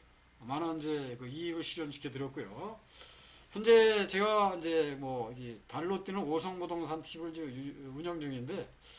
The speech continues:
아, 참 구독자 늘리기가 참 쉽지가 않더라고요. 오늘 영상이 도움이 되셨다면 좋아요와 구독을 좀 부탁드리겠습니다.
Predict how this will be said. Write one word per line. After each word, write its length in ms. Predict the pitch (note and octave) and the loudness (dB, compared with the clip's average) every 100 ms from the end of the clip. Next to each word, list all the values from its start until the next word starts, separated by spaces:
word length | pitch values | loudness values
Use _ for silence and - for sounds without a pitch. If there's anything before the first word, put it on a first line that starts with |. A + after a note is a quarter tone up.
| - - - - - - | -18 -20 -20 -20 -20 -16
아, 100 | C#3 | -10
참 220 | B2+ E3 - | -6 -6 -4
구독자 640 | F3 F#3+ G3 G3 F#3 E3 | -2 0 4 6 6 4
늘리기가 360 | D3 D#3+ E3+ F3+ | 4 -2 -2 -4
참 120 | F3 | -4
쉽지가 360 | - - E3+ E3 | -4 -4 -2 -2
않더라고요. 580 | C3 C#3 B2+ G#2 B2 E3+ - - - - - - | -2 -6 -6 -6 -8 -12 -18 -20 -20 -20 -16 -2
오늘 200 | F#3 G3 | 2 6
영상이 720 | D#3 G3+ G#3 A#3 G#3+ G3 D#3+ C3 - _ - | 4 6 4 4 0 0 -2 -6 -18 _ -4
도움이 260 | D#3 G#3+ A#3+ | 4 4 4
되셨다면 800 | G3 G3 A#3 A3 D3 C#3+ G#3+ - _ _ - _ - | 2 2 2 2 0 -2 -6 -12 _ _ -20 _ -2
좋아요와 500 | D3 E3 F#3 G3 G3 | 6 6 6 2 0
구독을 420 | E3+ D3+ D#3+ E3 | 0 0 2 2
좀 120 | D#3+ | -2
부탁드리겠습니다. 840 | D3+ D3 C3+ B2+ B2 - A2+ G#2+ | -6 -8 -8 -8 -8 -8 -12 -14